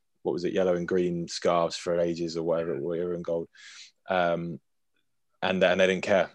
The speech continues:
and they don't care to this day. And, and that was his worry. And I think you're probably right, Ash. He's probably said, "Look, we, I, either we, e-, I've seen the reaction, either we get out of this or I can't continue doing this job." And they've probably said, 'cause they were one of the,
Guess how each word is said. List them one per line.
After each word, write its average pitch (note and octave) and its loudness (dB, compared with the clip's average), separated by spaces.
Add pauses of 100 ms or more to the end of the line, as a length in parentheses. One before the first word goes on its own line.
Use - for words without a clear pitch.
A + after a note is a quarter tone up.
and G2 -2
they F#2+ 2
don't F#2 2
care F2 -2
to - -14
this E2+ -8
day. E2+ -2
And, E2+ -6
and E2 -8
that F#2 0
was F2+ -4
his D#2+ -10
worry. E2+ 2
And F2+ 0
I F#2+ 6
think A#2+ 0
you're F#2+ 0
probably F2+ 2
right, F2+ 4
Ash. E2 -4
He's F#2 -6
probably E2+ -2
said, E2 -2 (920)
"Look, F2 0 (500)
we, F#2+ 0 (100)
I, F#2+ 4
either F#2 0
we, F2 -2
e-, F#2+ -2 (280)
I've F2+ 4
seen C3 4
the A2 6
reaction, E2+ 4
either F2 2 (320)
we G2 -2
get G2 4
out E2+ 4
of D#2+ 0
this D#2 -2
or D#2+ 0
I D#2 0
can't - -6
continue D#2+ -10
doing D#2 -8
this D2+ -8
job." D2+ -2
And D#2 -6
they've D#2+ -4
probably D#2 -2
said, D#2 -6
'cause F#2+ -4
they G2+ 8
were F2 4
one E2+ 0
of D#2+ -4
the, D#2 -6